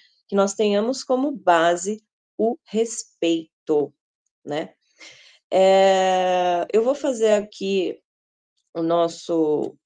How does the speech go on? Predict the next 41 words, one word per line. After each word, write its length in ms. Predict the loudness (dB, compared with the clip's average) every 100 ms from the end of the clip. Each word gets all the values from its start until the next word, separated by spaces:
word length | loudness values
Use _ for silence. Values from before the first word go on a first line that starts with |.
| _ _
vamos 280 | -14 -10 -8
falar 200 | -4 0
agora 260 | 0 0 0
do 140 | 0
reset 500 | 0 0 0 -4 -4
de 100 | -14
sala, 500 | -10 -2 0 2 0
né? 140 | -2 -4
Eu 60 |
vou 100 | -4
fazer 260 | -6 -6 -4
o 60 | -4
reset 580 | -6 -2 2 2 -2 -4
e, 60 |
na 160 | -2 -2
sequência, 600 | -2 -4 -2 -4 -4 -4
o 20 |
Leopoldo 540 | -4 -4 -6 -6 -6
dá 100 | -2
a 60 | -2
opinião 440 | -2 -6 -6 -6
dele 260 | -2 0 2
a 40 |
respeito 500 | 0 -4 -6 -4 -4 -6
do 100 | -12
que 60 | -10
o 60 |
professor 480 | -8 -8 -10 -12 -12
falou, 360 | -6 -4 -4 -6
tá 100 | -12 -2
bom? 240 | 0 0 -4 _ _ _ _ _ _ _ _
Então, 120 | 0
nós 240 | 2 2 -2
estamos 580 | 0 2 4 2 -2
no 320 | 0 0 0 -4 _ _
programa 520 | -4 0 0 2 0 -2
Jornada 600 | -2 0 2 0 2 2 2 2
Ágil 240 | 0 -4
sete 420 | -2 0 2 0
três 300 | -2 -2 -2
um, 260 | -4 -4